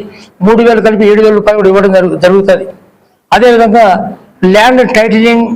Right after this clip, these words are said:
యాక్ట్ అనేటువంటిది అంతకుముందు జగన్మోహన్ రెడ్డి గారు తీసుకొని రావడం జరిగింది. ఆ టైటిలింగ్ యాక్ట్, యాక్ట్లో వచ్చేసి భూమి మందైతే జగన్మోహన్ రెడ్డి బొమ్మ ఉంటుంది, ఉంటుంది దాని మీద.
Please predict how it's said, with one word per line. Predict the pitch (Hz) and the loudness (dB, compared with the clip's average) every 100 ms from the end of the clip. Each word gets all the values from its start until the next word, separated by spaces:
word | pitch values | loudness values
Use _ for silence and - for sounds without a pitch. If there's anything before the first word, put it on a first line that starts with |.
| - - 175 | -10 -4 -2
యాక్ట్ | 220 220 | 0 0
అనేటువంటిది | 220 214 180 208 202 | 0 0 0 0 0
అంతకుముందు | 202 196 214 214 196 156 - - - - | 0 0 0 0 0 -2 -10 -18 -16 -4
జగన్మోహన్ | 196 226 226 226 | -2 0 0 0
రెడ్డి | 208 | 0
గారు | 202 202 | 0 0
తీసుకొని | 208 208 202 | -2 0 0
రావడం | 196 196 | 0 0
జరిగింది. | 190 190 196 202 226 254 - - - - - | 0 0 0 0 0 -2 -4 -14 -16 -20 -6
ఆ | 196 | -4
టైటిలింగ్ | 202 214 247 269 262 240 | -2 -2 -2 0 2 2
యాక్ట్, | 233 233 226 214 | 0 0 2 2
యాక్ట్లో | 220 240 240 233 | 0 0 2 0
వచ్చేసి | 226 214 220 208 180 - - - - 160 | 0 0 2 0 0 -6 -14 -20 -8 0
భూమి | 196 269 269 | 2 2 2
మందైతే | 226 220 220 233 226 226 185 165 - - - - 156 | 2 2 2 2 2 2 2 0 -6 -12 -18 -10 -2
జగన్మోహన్ | 220 277 269 277 | 0 2 2 2
రెడ్డి | 262 220 | 2 2
బొమ్మ | 233 233 | 0 0
ఉంటుంది, | 226 226 208 214 208 | 0 -2 0 0 0
ఉంటుంది | 208 208 214 208 196 | -2 0 0 0 0
దాని | 196 190 | 0 0
మీద. | 190 185 | 0 0